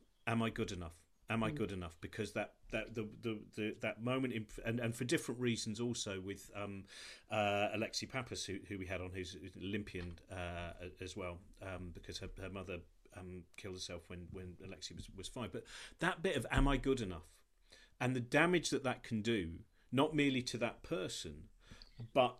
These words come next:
Speaker 1: to those around, that, that, you know, as, as we see
Speaker 2: what's
Speaker 1: the way that
Speaker 2: interesting about
Speaker 1: parents try and mold their children or whatever, and it's
Speaker 2: But I feel like in the book as well,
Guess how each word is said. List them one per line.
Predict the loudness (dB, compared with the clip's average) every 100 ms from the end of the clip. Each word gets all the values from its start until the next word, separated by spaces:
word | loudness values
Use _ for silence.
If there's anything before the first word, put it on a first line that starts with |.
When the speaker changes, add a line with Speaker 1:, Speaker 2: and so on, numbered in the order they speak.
| -6
Speaker 1:
to | -4
those | 6 8 8 6
around, | 4 2 2 0
that, | -4 0
that, | -2 2
you | 2
know, | 4 2 0
as, | 0
as | 0 2
we | 2
see | 2 4 6 6
Speaker 2:
what's | 4 4
Speaker 1:
the |
way | 8
that | 10 10
Speaker 2:
interesting | 8 6
about | 6
Speaker 1:
parents | 8 8 4 0
try | -2 0 2
and | 4
mold | 4 4 2
their | 2
children | 4 4 4 4 2
or | 2 2
whatever, | 2 2 2 -2 -8 -4
and | -4
it's | -4 -8 -12 -12 -20 -20 -16 4 12
Speaker 2:
But | 12
I | 12
feel | 12 12
like | 12 12
in | 10
the | 10
book | 8 4
as | 4 2
well, | 4 6 6